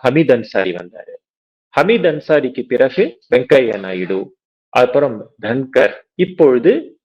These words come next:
அஹ், இந்த தேர்தல் நடக்க இருக்கிறது. So, ஆர் வெங்கட்ராமனுக்கு பிறகு பல பேர் வந்துட்டு போயிருக்காங்க. அதுல யாருமே தமிழர்கள் இல்லை.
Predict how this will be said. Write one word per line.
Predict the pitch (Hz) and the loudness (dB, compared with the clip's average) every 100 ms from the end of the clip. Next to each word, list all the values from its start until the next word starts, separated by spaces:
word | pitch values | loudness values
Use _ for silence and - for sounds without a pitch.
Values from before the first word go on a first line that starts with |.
| - | 2
அஹ், | 143 127 127 | 6 6 4
இந்த | 127 | 0
தேர்தல் | 120 139 143 131 | 2 4 4 2
நடக்க | 101 98 98 | 0 -4 -4
இருக்கிறது. | 92 92 92 - - _ _ _ _ | -4 -6 -10 -10 -18 _ _ _ _
So, | - 196 165 208 - | 2 4 4 0 -6
ஆர் | - 104 180 220 | -4 2 4 4
வெங்கட்ராமனுக்கு | 196 185 185 185 165 156 151 143 - | 2 0 0 2 2 2 -2 -4 -4
பிறகு | 135 - 170 196 196 294 - - - | -2 2 2 2 0 -6 -6 -20 0
பல | 127 147 190 190 | 4 6 6 6
பேர் | 196 233 | 6 6
வந்துட்டு | 156 135 - - | 4 -2 -2 2
போயிருக்காங்க. | - - 107 120 196 | 0 0 -4 -4 -2
அதுல | - 127 135 | 0 2 2
யாருமே | 113 113 143 147 165 | 4 2 2 0 0
தமிழர்கள் | 117 113 135 120 98 | 0 2 2 2 -4
இல்லை. | 92 156 | -2 -4